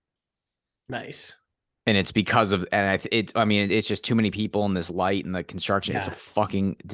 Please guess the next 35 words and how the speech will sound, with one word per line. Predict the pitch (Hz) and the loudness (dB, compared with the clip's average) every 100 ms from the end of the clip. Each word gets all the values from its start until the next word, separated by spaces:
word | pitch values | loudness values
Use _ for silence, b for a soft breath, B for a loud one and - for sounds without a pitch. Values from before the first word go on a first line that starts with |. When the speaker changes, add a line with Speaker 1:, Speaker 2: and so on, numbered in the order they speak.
| 85 | 0
Speaker 1:
Are | 175 | 4
they | 175 202 | 8 8
Speaker 2:
disaster. | 139 | 6
Speaker 1:
widening | 127 143 190 202 202 | 4 4 4 4 4
the | |
bridges? | 151 139 143 190 165 | 2 0 2 0 0
What | 135 151 | 0 2
are, | 160 | 0
what | 135 139 | -2 -2
are | |
they | 165 147 | -2 -2
doing? | 117 127 - - _ _ _ _ _ _ _ _ | -2 -6 -8 -14 _ _ _ _ _ _ _ _
Speaker 2:
They're | 85 87 | -2 0
just | 90 87 | 0 -2
redoing | 78 92 78 78 95 73 | 0 -2 0 2 2 0
'em, | 67 | -6
I | 69 | -10
think. | - 85 73 - - _ _ - | -10 -8 -8 -10 -14 _ _ -12
Speaker 1:
Yeah. | 104 95 95 _ _ _ | -10 -10 -12 _ _ _
Speaker 2:
Or | 101 | 4
not, | 104 98 | 6 6
like, | 98 95 | 4 4
they're | 98 | 4
not, | 104 87 | 4 4
like, | 95 87 | 2 2
rebuilding | 95 80 98 98 82 | -2 2 2 2 0
them. | 82 | -2
I | |
think | 82 87 | -4 -4
they're | 85 | -4
just, | 87 82 | -4 -4
like, | 85 - - _ _ _ _ _ _ - | -4 -6 -18 _ _ _ _ _ _ -6
fixing | - - 82 | -2 -2 -2
them. | 62 50 120 - _ _ _ _ | -6 -8 -12 -16 _ _ _ _
Speaker 1:
Yeah. | 104 95 | -10 -8